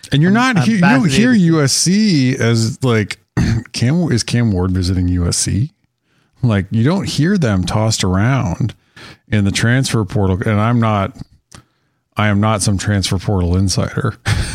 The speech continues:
Speaker 1: So
Speaker 2: Yeah.
Speaker 1: <laughs> like, the, the finger in the wind is about all I got with the transfer portal.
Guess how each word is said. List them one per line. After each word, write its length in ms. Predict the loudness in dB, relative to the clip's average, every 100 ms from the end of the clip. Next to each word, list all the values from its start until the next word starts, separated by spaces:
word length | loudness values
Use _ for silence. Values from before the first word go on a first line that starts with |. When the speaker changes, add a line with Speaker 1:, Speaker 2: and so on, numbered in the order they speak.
| -6 -2 0 2 0
Speaker 1:
So 800 | 0 2 0 0 0 0 0 -4 -2
Speaker 2:
Yeah. 160 | -4 -4 -14 _ -20
Speaker 1:
<laughs> 400 | -6 -4 0 0 2 -2 0 -2 -2 -6 -2
like, 240 | -2 -2 -4 -4 -4
the, 220 | -2 -2 -6 _ _
the 100 | -2
finger 340 | 0 2 2
in 100 | 2
the 60 | 2
wind 300 | 2 2 2
is 80 | 2
about 220 | 2 2
all 180 | 2 2
I 120 | 2
got 280 | 2 0 0
with 120 | 0
the 40 | 0
transfer 400 | 0 2 0 -2
portal. 420 | 0 0 0